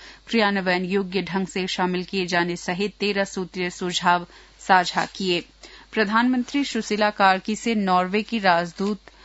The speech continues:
डैग्नी मियोस ने शिष्टाचार भेंट की है। आज सिंहदरबार स्थित प्रधानमंत्री तथा मंत्री परिषद कार्यालय में हुई इस भेंट के दौरान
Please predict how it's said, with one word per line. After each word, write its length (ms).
डैग्नी 680
मियोस 540
ने 160
शिष्टाचार 720
भेंट 360
की 180
है। 100
आज 120
सिंहदरबार 600
स्थित 280
प्रधानमंत्री 720
तथा 300
मंत्री 380
परिषद 460
कार्यालय 380
में 140
हुई 220
इस 180
भेंट 340
के 120
दौरान 440